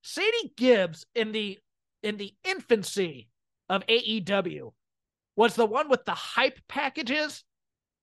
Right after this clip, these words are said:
that they gave her. She was the gymnast from Britain, I believe. And, uh, I, I wanna say that. I might be, I might be dead wrong on that. <laughs> I apologize. I should have done more show prep. I didn't. But no, Sadie, Sadie Gibbs was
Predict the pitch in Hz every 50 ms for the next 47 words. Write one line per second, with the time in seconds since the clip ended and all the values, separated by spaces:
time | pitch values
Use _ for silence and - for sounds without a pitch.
0 | _ _ - 269 269 - 285 302 226 277 294 311 285 294 311 311 285 _ _ _
1 | _ _ _ _ _ _ - - - 262 240 - - 214 156 - 190 226 294 311
2 | 262 226 - - - 214 196 170 131 - 156 156 214 262 - 262 277 302 277 254
3 | 269 277 285 285 302 359 320 - _ _ _ _ _ _ _ _ _ _ _ _
4 | _ _ - 214 214 220 208 208 208 202 208 208 202 202 196 196 196 190 - _
5 | _ _ _ _ _ _ _ - 151 170 - 165 185 185 175 160 - 160 160 160
6 | 165 175 185 175 180 190 208 - - - 196 220 247 269 254 254 - 240 208 160
7 | 226 214 196 196 190 180 185 180 165 151 185 151 - 190 175 165 135 - - 196
8 | 143 - _ - - 190 180 160 156 - - - 196 190 190 185 185 190 - -
9 | - - - - - - - 170 175 - 214 202 185 196 190 180 180 175 170 165
10 | - - 233 233 - - - 214 208 208 208 - 190 185 175 202 202 208 202 196
11 | - _ - - _ _ - 233 240 247 - 262 254 233 202 - - 302 339 349
12 | - - - 330 381 381 349 226 277 294 262 208 196 214 196 180